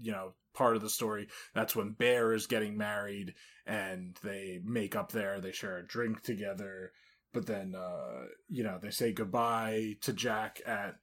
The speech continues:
Jack's mom's house, and everyone, you know, and they're all, him, Jack and Waxer are the only ones going. Waxer's the one that was pretending to be gay.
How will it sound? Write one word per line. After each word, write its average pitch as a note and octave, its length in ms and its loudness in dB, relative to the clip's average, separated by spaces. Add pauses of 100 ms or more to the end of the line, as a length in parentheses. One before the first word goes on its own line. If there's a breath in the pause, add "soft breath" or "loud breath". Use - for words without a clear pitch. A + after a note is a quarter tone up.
Jack's - 300 -4
mom's F#3 360 12
house, D3+ 520 12 (400 loud breath)
and G#2 500 2
everyone, G2+ 380 -2
you A2 60 -2
know, F2 260 -6 (100)
and F#2+ 360 -6
they're G#2 180 -4
all, G2 260 -4 (100)
him, A2+ 380 0
Jack A2 360 0
and G2 420 -4 (120)
Waxer A2 580 2
are G#2+ 40 0
the G#2+ 120 0
only G#2 180 -8
ones G2+ 440 -8
going. C3+ 640 10 (100)
Waxer's G#2+ 460 -4
the G#2 100 -6
one G2+ 280 -6
that G2 140 8
was F#2+ 220 0
pretending G2+ 560 -6
to G#2+ 80 -8
be F#2 260 -10 (120)
gay. A#2 520 0